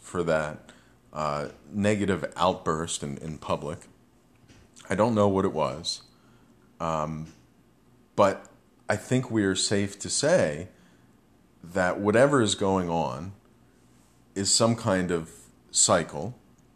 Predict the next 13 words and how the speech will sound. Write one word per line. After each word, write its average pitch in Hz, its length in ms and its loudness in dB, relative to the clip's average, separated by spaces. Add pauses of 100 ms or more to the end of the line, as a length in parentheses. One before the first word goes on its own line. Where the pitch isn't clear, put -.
(960)
that 87 200 0
that 101 220 4
individual 80 840 -4 (100)
has 98 280 -2
not 82 280 -2
realized. - 680 -6 (1080)
That 110 200 4
individual 95 920 0 (100)
is 95 160 -2
holding 87 640 0 (360)
the 80 100 -6
hot - 500 -6
pot 82 400 -2